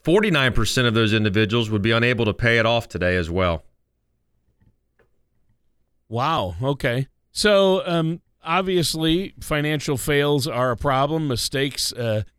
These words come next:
Speaker 2: that we shouldn't make, especially with debt. It shouldn't surprise me that this one is such a challenge for a lot of Americans. I think we've all struggled with, you know, spending and paying things off, right?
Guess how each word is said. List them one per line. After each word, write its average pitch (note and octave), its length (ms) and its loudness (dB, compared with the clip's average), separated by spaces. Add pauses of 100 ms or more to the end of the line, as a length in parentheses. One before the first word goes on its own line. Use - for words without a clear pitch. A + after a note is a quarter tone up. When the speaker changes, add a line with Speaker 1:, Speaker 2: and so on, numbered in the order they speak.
(200)
Speaker 2:
that B2 200 -2
we B2 120 -4
shouldn't F3+ 400 -2
make, C3+ 240 -2
especially D#3 580 -2
with A#2+ 440 -2
debt. A#2+ 280 -4 (300)
It C#3 100 -8
shouldn't F#3 260 -2
surprise D#3 560 0
me C#3+ 140 0
that B2 200 -4
this D3 220 -2
one C#3+ 140 -2
is A#2+ 140 -2
such - 360 0
a C#3+ 80 -4
challenge B2 560 -6
for C3 140 -4
a A2+ 60 0
lot G#2+ 220 -2
of G2+ 80 -4
Americans. G2 560 -6
I A2 100 -8
think C3 240 -8
we've B2+ 180 -2
all B2+ 280 0 (340)
struggled E3+ 520 0
with, D3 320 0
you C#3 220 -2
know, A#2+ 220 -2
spending C#3 580 -2
and A2 100 -4
paying C3 320 -2
things B2 300 -4
off, G#2+ 340 -6
right? G#2+ 260 -8